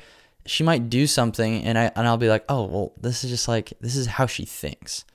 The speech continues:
This is how she operates." It might bug me. It might be completely different than how I would handle a situation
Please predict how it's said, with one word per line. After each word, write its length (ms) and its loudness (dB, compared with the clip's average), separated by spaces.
This 80 -2
is 80 0
how 120 4
she 240 -2
operates." 540 -4
It 120 0
might 320 2
bug 220 2
me. 260 0
It 100 -2
might 180 2
be 120 0
completely 540 2
different 320 2
than 100 4
how 200 4
I 160 6
would 180 4
handle 340 -2
a 60 0
situation 680 0